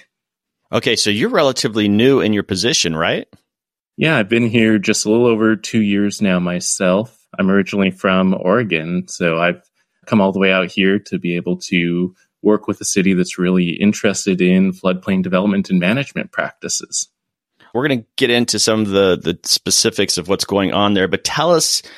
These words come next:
Speaker 1: your responsibilities as floodplain administrator. What do they expect you to do in that position?
Speaker 2: For my position, that includes day-to-day permitting, management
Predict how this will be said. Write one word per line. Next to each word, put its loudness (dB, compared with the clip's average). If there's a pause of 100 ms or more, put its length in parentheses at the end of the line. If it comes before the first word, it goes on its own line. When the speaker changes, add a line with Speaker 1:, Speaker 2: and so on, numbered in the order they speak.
(260)
Speaker 1:
your 4
responsibilities 2
as -2
floodplain -2
administrator. -2
What 0
do 2
they 2
expect -2
you -6
to 2
do 2
in 0
that -4
position? -12 (500)
Speaker 2:
For 0
my 2
position, 0
that 0
includes -2
day-to-day 2
permitting, 0
management 0